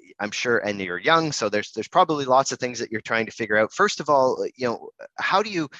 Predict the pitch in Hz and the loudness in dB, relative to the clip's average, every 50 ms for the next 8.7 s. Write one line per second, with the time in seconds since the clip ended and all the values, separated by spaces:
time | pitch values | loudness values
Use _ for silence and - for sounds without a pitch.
0 | - - - - _ - 269 269 359 311 - - 208 202 165 165 151 151 151 143 | -20 -20 -20 -14 _ -2 -2 -2 -2 -4 -8 -6 -4 -2 2 4 6 6 6 6
1 | - 123 135 135 - 131 127 120 117 113 113 107 - 117 101 117 131 123 110 101 | 4 4 2 2 2 0 -6 -4 0 0 0 0 -2 -6 -8 -4 -2 0 0 0
2 | 101 101 98 92 - - 98 90 85 90 87 80 78 87 87 - - 113 123 135 | 0 0 0 0 -2 -4 -4 -4 -2 -2 -2 -2 -2 -6 -8 -10 -12 -14 -12 -10
3 | 143 139 123 - - - - _ _ _ _ - 113 117 113 98 113 110 113 120 | -10 -10 -12 -14 -18 -20 -20 _ _ _ _ -4 0 0 0 2 4 4 4 4
4 | - - - 110 - 127 - 123 110 - 110 117 120 120 117 110 113 117 110 - | 2 -2 -8 -8 -8 -8 -6 -8 -8 -2 2 2 4 4 2 0 -4 -8 -6 -2
5 | - 117 113 113 113 113 113 113 113 113 98 95 95 92 - - 95 92 _ 98 | 0 0 2 4 4 4 4 2 2 0 0 0 -2 -4 -4 -6 -8 -8 _ -10
6 | 95 92 90 90 101 107 - - - 104 107 117 - 117 117 117 113 107 107 104 | -12 -10 -6 -4 -2 -2 -2 0 0 2 2 2 2 2 2 2 2 2 2 0
7 | 107 104 107 101 - - 107 95 - - 104 101 95 95 95 95 98 92 - - | -2 -2 -4 -8 -8 -6 -6 -6 -4 -4 -6 -4 -2 -2 -2 -4 -4 -8 -10 -8
8 | 101 98 95 90 - - - 92 - - - - - | -6 -4 -6 -6 -8 -12 -10 -8 -6 -6 -6 -6 -6